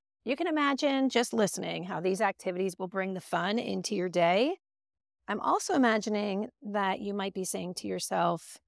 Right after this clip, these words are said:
"How would we ever come back from this? How could we go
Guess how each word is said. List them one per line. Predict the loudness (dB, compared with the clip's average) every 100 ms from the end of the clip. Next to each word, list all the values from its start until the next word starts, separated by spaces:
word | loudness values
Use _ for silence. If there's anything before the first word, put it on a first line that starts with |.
| _ _ _ _ _
"How | -8 0 4 4 2 -2
would | -4 -2 2
we | 2
ever | 2 0 0 -4 -6
come | -6 -4
back | -2 -4 -6 -12
from | -10 -8
this? | -4 -6 -6 -10 -12 _ _ _
How | 0 6 6
could | 6 4
we | 4 2
go | 2 4 4 2